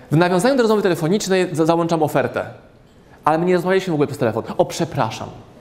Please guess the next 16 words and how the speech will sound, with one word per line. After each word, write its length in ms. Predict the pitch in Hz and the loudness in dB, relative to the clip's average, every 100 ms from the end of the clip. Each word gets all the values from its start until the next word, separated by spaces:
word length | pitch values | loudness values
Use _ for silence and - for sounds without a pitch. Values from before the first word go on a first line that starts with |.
| - - - | -20 -12 -2
Nie? 120 | 165 | 2
Ale 160 | 170 165 | 2 0
poszedł 480 | - 180 160 156 139 | 0 -2 0 -2 0
mail 380 | 143 135 117 | 0 0 -4
do 220 | 120 120 117 | -2 0 0
te-, 100 | 117 | -4
tego, 300 | - 117 113 - | -2 -2 -2 -4
te-, 60 | 113 | -10
tego 320 | - - 117 | -8 -2 0
pana 200 | 139 131 | 0 -2
czy 60 | 120 | -2
tej 80 | |
pani. 200 | 110 107 104 - - | -2 -4 -6 -16 -2
Ja 60 | 180 | 0
robię 140 | 175 | 2
tak. 200 | 151 - | -2 -6